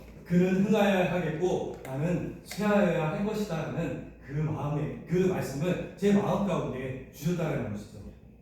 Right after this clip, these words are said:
그렇습니다. 저는 지금껏 표면적으로는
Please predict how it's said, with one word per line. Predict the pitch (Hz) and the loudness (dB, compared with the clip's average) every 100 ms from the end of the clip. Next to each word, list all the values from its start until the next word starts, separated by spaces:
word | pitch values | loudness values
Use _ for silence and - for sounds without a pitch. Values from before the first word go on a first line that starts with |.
| - - - - - | -20 -20 -20 -20 -8
그렇습니다. | 190 226 233 233 226 | 4 4 6 4 4
저는 | 190 208 | 4 4
지금껏 | 208 254 262 190 185 190 - - - | 4 2 2 2 2 2 0 -4 -8
표면적으로는 | - 277 294 247 226 202 202 - - | 0 4 4 4 4 6 6 4 0